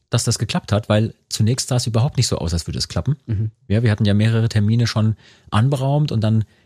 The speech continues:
Speaker 1: ist kurzfristig sogar der eigentliche Termin nochmal flach gefallen aus verschiedenen Gründen.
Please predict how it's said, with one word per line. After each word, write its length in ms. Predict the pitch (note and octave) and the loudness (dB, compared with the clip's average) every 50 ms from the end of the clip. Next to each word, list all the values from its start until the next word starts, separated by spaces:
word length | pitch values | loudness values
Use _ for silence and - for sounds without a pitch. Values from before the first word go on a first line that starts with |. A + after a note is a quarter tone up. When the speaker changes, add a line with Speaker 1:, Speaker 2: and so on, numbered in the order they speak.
| _ _ | _ _
Speaker 1:
ist 200 | - A#2 A2 - | -4 -2 -2 0
kurzfristig 520 | - C3+ C3+ - - - B2+ - - B2 | 0 -2 -2 0 -2 -4 -4 -2 -2 -2
sogar 420 | - A#2+ A2 A#2 A2+ A2 A2 A2+ - _ _ _ - | -2 0 0 0 0 0 0 -2 -6 _ _ _ -2
der 140 | G#2+ - - | -2 -2 0
eigentliche 300 | G#2 A2 A2+ A#2 G#2+ G#2+ | 0 0 0 0 0 0
Termin 280 | G2+ G#2+ G2+ G#2 G#2+ G#2 | 0 0 2 2 2 2
nochmal 280 | G2+ F#2+ - - D#2 | 0 0 -2 -4 -6
flach 280 | - - - D#2 - - | -4 -4 -4 -4 -4 -4
gefallen 380 | - C3 - D3+ D3 D3+ D#3 | -6 -4 -2 0 0 2 2
aus 100 | C#3+ C3 | 0 0
verschiedenen 340 | - C#3 B2+ - C3 C3 C3 | 0 0 0 0 0 0 0
Gründen. 320 | B2 - C3 C3+ C#3+ C#3+ | 0 0 0 0 0 0